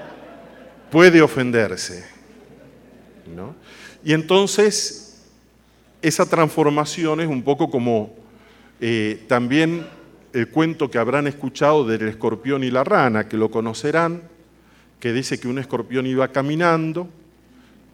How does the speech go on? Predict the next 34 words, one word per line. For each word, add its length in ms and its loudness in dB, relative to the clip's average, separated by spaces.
quiso 320 -6
cruzar 360 -2
un 140 -4
arroyo, 600 -4
pero 200 -2
no 140 -4
podía 360 -4
porque 280 -8
si 160 -14
no 120 -10
se 120 -10
ahogaba. 480 0
Pero 180 -4
había 160 -4
una 140 -2
rana 440 2
y 80 -6
le 120 0
pidió 300 -4
a 40 -2
la 100 0
rana 300 -4
si 160 -8
le 100 -2
ayudaba 560 -4
a 40 -6
cruzar, 640 -6
y 100 -4
la 140 -2
rana 280 -4
le 100 -4
dijo, 360 -6
"Ni 240 -8
loca. 520 -4